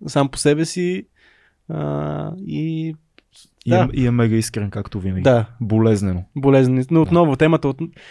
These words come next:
Speaker 1: Не знам защо му е толкова важна тема, може би, защото е отраснал в това време, но темата за прехода и за социализма е нещо, което във всяка една книга, между другото, се повтаря. И има хем,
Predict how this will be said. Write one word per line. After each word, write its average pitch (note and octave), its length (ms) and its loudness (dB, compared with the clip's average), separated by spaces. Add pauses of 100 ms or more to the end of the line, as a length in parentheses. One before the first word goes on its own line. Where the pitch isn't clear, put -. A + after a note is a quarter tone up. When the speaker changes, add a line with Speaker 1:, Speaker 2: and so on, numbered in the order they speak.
(220)
Speaker 1:
Не D#3 80 4
знам F#3+ 140 4
защо A3 180 2
му F#3+ 80 4
е F3+ 40 2
толкова E3 260 4
важна C#3 200 4
тема, D3 200 4
може C#3+ 160 4
би, - 20 0
защото C3+ 220 0
е C3+ 40 6
отраснал C3+ 480 2
в B2+ 120 0
това C#3 180 4
време, D3+ 220 2
но D#3 80 2
темата D3+ 400 0
за C3+ 120 0
прехода C3+ 380 0
и B2+ 40 4
за B2+ 80 0
социализма C#3 520 0
е C3 140 -2
нещо, C#3 260 -2
което C3+ 380 -2 (380)
във D3 120 -8
всяка F#3+ 240 0
една C3+ 140 2
книга, B2+ 220 0
между B2 100 0
другото, B2 140 -2
се - 80 -14
повтаря. B2 380 0
И C3 200 -2 (400)
има E3 380 4 (260)
хем, G3+ 480 0